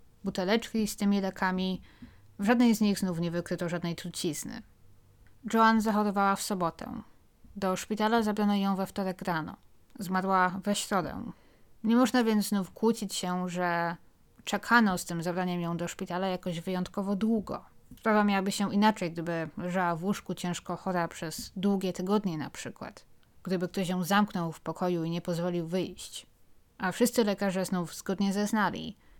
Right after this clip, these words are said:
że jej pierwsze objawy w żadnym wypadku nie były powodem do hospitalizacji. Wymioty, biegunka, mdłości, częste objawy gryp żołądkowych, zatruć pokarmowych. I gdyby wcześniej poszła do lekarza, to ten pewnie właśnie zaleciłby jej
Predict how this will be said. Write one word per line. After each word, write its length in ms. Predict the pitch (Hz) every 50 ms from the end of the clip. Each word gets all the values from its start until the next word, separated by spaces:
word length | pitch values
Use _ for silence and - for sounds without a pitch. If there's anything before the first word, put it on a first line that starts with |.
| - _ _ -
że 140 | 185 208 196
jej 140 | 190 185
pierwsze 360 | 202 240 247 240 - - 254 -
objawy 600 | 233 220 226 220 226 233 226 226 214 214 202 196 - -
w 100 | - 208
żadnym 280 | 202 240 240 277 262 240
wypadku 360 | 247 240 247 233 - - 247
nie 160 | 240 247 254
były 280 | 233 285 285 254 202 -
powodem 440 | - 185 170 185 180 170 165 165
do 100 | 160 160
hospitalizacji. 1120 | 160 - 180 175 - - 190 - 185 175 175 180 165 180 160 143 - - - - 262 208 - - - - _ _ _ _ - -
Wymioty, 420 | 175 196 202 208 214 214 214 208
biegunka, 480 | 196 190 185 180 196 196 196 - 202 196
mdłości, 720 | 196 185 180 175 180 185 180 - - - 196 190 180 175 170 - - -
częste 340 | - 220 208 - - 185
objawy 400 | 170 156 160 143 151 151 - - - -
gryp 280 | - 175 165 170 165
żołądkowych, 800 | 160 170 160 147 143 - - - 214 202 185 185 170 165 - - -
zatruć 520 | 170 170 202 196 208 - 190 180 - -
pokarmowych. 840 | - 185 - - 185 185 185 180 180 170 175 170 165 170 - - - - - _ _ _ - - - _ _ _
I 80 | - 240
gdyby 240 | 220 262 277 277 254
wcześniej 340 | - 302 302 - 277 247 233
poszła 360 | 240 233 226 - 226 214 208
do 140 | 196 202 190
lekarza, 400 | 190 180 - 214 226 220 233 214
to 100 | 226 202
ten 180 | 208 202 202
pewnie 260 | - 214 196 196 190
właśnie 320 | 180 196 190 - 214 202 185
zaleciłby 580 | 190 208 202 202 196 - - 185 165 165 160
jej 260 | 156 151 147 - 147